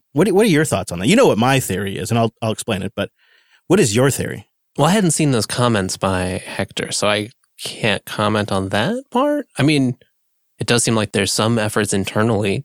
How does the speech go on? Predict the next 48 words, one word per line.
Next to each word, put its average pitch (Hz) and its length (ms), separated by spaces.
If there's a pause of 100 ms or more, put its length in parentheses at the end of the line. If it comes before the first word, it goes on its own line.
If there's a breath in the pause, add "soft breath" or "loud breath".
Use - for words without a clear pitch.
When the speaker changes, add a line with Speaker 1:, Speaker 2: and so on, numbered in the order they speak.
Speaker 2:
to 98 640
make 107 260
a 110 60
consistent 113 720
ecosystem 101 640
that 95 180
does 101 280
support 104 520 (540)
other 101 280
operating 101 360
systems - 400
booting. - 320
It - 460
does 160 140
seem 170 80
like 139 100
there's 120 140
been 104 140
multiple 123 320
avenues 98 440
where 95 300 (300 soft breath)
things 185 240
could 240 240
be 240 120
locked 220 340
down. 208 180
They 208 80
didn't 104 220
need 120 180
to 147 60
be 143 120
locked 135 340
down, 127 260
but, - 200 (300)
you 107 60
know, 92 280
knowing 101 260
Apple, 101 300
and 98 60
if 95 100
you 101 60
compare 98 260
it 92 80
to, - 80
say, - 180
their 107 200
mobile 139 340
platforms, 110 680